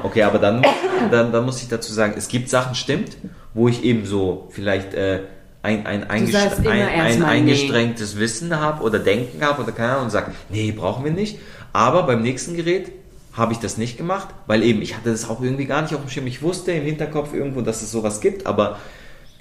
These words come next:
Speaker 1: das war irgendwie gar kein Thema für mich. Der Wasserfilter.
Speaker 2: Mm.
Speaker 1: Und da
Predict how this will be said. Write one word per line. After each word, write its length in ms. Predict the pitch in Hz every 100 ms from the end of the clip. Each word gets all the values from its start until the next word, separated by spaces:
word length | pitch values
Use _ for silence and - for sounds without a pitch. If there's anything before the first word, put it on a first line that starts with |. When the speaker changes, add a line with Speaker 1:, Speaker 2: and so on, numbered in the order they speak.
| -
Speaker 1:
das 160 | 92
war 100 | 113
irgendwie 280 | 113 113 113
gar 180 | 110 110
kein 160 | 117 104
Thema 280 | 110 107
für 120 | 101 90
mich. 200 | 85 - - -
Der 100 | 95
Wasserfilter. 640 | 101 104 98 - 78 71 71 - - - - - - - - -
Speaker 2:
Mm. 460 | 220 254 294 254 170 - - - - -
Speaker 1:
Und 140 |
da 60 | 120